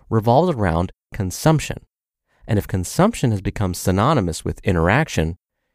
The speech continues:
couldn't we bump up against that and create a new paradigm, a shift?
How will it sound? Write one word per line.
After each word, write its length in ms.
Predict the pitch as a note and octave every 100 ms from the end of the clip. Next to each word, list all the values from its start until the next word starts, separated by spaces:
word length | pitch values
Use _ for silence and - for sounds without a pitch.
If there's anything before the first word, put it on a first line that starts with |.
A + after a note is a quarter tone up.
| _ -
couldn't 300 | D3+ G3 G3+
we 140 | F#3+
bump 380 | - A#2+ B2 A2+
up 200 | B2 -
against 420 | F#2 C#3+ E3+ -
that 280 | D2+ D2 - _ G#2
and 120 | F#2+
create 300 | - F2+ F2+
a 80 | F#2
new 220 | F2 E2+
paradigm, 680 | - D3 E3+ G2+ D#2+ - - _ _ _ _ -
a 80 | G2+
shift? 560 | - E3 G#2+ - -